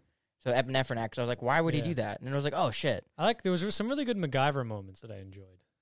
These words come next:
Speaker 1: Yeah, like the, the, the pit he was in.
Speaker 2: Yeah, it's like, why, but why would there be a water thing there?
Speaker 1: Yeah, I know.
Speaker 2: But anyway, but I like that. Um, what else?
Speaker 1: Did
Speaker 2: I
Speaker 1: you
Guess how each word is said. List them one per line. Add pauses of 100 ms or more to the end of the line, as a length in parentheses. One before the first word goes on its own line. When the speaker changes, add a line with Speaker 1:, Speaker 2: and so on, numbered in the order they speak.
(380)
Speaker 1:
Yeah,
like
the,
the,
the
pit
he
was
in.
Speaker 2:
Yeah,
it's
like,
why,
but
why
would
there
be
a
water (140)
thing
there? (480)
Speaker 1:
Yeah, (160)
I
know. (240)
Speaker 2:
But
anyway, (280)
but
I
like
that. (460)
Um, (680)
what
else? (440)
Speaker 1:
Did
Speaker 2:
I
Speaker 1:
you